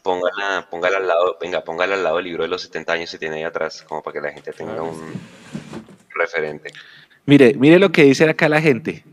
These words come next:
Speaker 3: Mire lo que dice acá la gente. Dice, eh,
Speaker 1: Andrés García.
Speaker 3: bueno, primero,
Speaker 1: Una donación.
Speaker 3: primero saludos a, a Maca por los doscientos cincuenta partidos. Sí, felicitamos a Maca. Eh, dice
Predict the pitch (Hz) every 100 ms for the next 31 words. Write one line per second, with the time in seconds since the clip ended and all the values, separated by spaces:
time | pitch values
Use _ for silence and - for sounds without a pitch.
0 | _ 127 170 185 147 117 131 127 131 131
1 | 131 104 82 - _ _ _ _ _ _
2 | _ _ _ - 123 131 151 156 151 156
3 | _ - 110 110 107 101 98 85 - 82
4 | _ 98 123 123 123 123 147 202 156 160
5 | 123 123 165 175 135 117 127 147 127 92
6 | 104 104 - 160 170 151 _ 113 104 92
7 | 95 101 117 127 104 98 104 107 - 104
8 | 120 98 95 123 - 95 92 95 90 98
9 | 107 92 - 120 _ - - - - _
10 | _ _ _ - 101 90 127 127 98 -